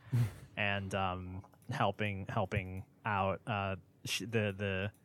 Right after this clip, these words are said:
Speaker 2: basically, as it's explained, is that, uh, the, the, this cool ship lady, her name is Tsunami,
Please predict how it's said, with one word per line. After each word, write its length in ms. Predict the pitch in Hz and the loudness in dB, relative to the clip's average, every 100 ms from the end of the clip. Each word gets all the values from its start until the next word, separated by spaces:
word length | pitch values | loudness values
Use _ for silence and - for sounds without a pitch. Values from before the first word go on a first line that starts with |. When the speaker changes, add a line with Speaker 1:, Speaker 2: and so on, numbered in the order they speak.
| - - - | -20 -20 10
Speaker 2:
basically, 440 | 165 190 180 156 | 12 12 12 12
as 220 | 156 147 123 | 12 12 12
it's 140 | 117 | 4
explained, 540 | 131 - 131 120 110 | 2 6 6 8 6
is 180 | 107 104 | 2 2
that, 260 | 110 104 - | 2 0 0
uh, 300 | 101 95 98 - - - | 0 0 -2 -6 -16 -6
the, 240 | 117 113 | 2 2
the, 180 | 107 120 | 4 2
this 420 | 110 110 - - - | 4 4 2 -4 -4
cool 340 | - 143 120 | 8 10 10
ship 300 | 113 - 120 | 6 8 8
lady, 340 | 113 113 104 107 | 8 2 2 2
her 80 | 107 | 2
name 200 | 110 104 | 2 2
is 160 | 98 | -2
Tsunami, 800 | - - 110 104 107 104 101 101 | -4 -2 2 4 4 2 0 -2